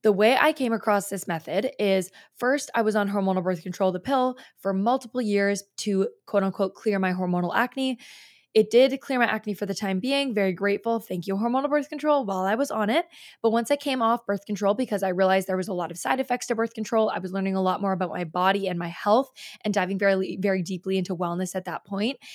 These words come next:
And I just decided for me personally, I was without a partner at that point. It was a good time for me to transition off birth control.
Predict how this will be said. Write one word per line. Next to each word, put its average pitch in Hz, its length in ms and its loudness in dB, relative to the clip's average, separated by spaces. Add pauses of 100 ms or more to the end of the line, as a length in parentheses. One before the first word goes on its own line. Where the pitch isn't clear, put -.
(200)
And 285 160 0
I 277 100 2
just 269 180 -8
decided 254 380 0
for 233 100 -4
me 254 140 -2
personally, 220 680 -2 (300)
I 196 80 0
was 196 160 0
without 185 240 -4
a 175 40 -8
partner 247 340 -2
at 240 100 0
that 214 240 -2
point. 214 400 0
It 196 80 -4
was 185 140 -2
a 185 40 -6
good 220 200 -2
time 214 180 -2
for 202 100 -8
me 196 120 -2
to 190 80 -8
transition 190 480 -6
off 185 120 -6
birth 190 200 -8
control. 180 420 -2